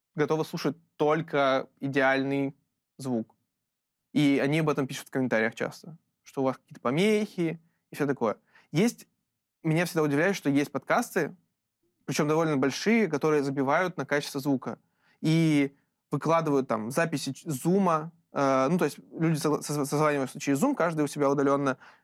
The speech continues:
б-, э, записывают на... и берут дорожку из этого зума.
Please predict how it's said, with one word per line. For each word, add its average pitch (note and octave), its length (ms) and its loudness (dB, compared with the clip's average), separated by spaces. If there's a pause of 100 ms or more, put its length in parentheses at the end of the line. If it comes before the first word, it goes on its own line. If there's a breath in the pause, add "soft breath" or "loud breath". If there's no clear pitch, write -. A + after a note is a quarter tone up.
б-, C#3+ 180 -4
э, C#3 340 0
записывают C#3 380 -4
на... C#3 160 -4 (560)
и F3 80 0
берут F3+ 360 2
дорожку D#3+ 440 -2
из D3+ 40 2
этого D3 240 -2
зума. C3 380 -2